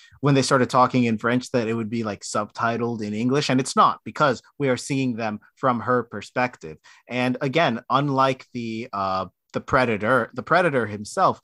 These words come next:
who is there to, you know, just, you know, yeah, he's there to kill, but that's it.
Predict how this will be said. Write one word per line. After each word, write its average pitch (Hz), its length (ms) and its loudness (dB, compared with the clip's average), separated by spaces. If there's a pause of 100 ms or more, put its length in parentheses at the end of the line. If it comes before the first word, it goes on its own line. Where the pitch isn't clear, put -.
(340)
who 156 100 2
is 131 160 0
there 135 280 4
to, 113 440 -8
you 147 160 -4
know, 98 240 -6
just, - 260 -10 (500)
you 139 120 2
know, 107 240 -2
yeah, 185 180 4
he's 123 160 -2
there 120 140 2
to 98 100 -8
kill, 113 400 0
but 101 220 -12
that's 127 260 -2
it. 139 200 2